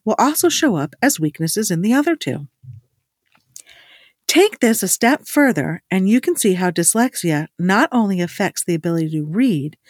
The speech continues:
but also impacts writing skills.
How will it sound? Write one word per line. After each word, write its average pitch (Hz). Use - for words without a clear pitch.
but -
also 170
impacts 196
writing 254
skills. -